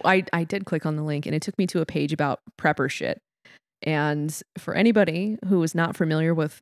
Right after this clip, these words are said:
what a prepper is, it's somebody who is obsessed with what they will call emergency preparedness, which on the logical side,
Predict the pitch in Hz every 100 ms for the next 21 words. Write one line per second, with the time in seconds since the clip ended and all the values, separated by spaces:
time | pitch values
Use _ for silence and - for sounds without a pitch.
0 | - 165 156 147 - 226 135 135 131 165
1 | - 160 151 - - - 175 175 180 180
2 | 165 170 185 - 147 143 - 160 - 151
3 | 143 147 147 - 147 135 151 - 156 139
4 | 147 - 151 185 - 139 135 143 208 -
5 | - 165 160 - - _ _ _ _ _
6 | - 220 214 196 285 - 180 165 151 143
7 | 160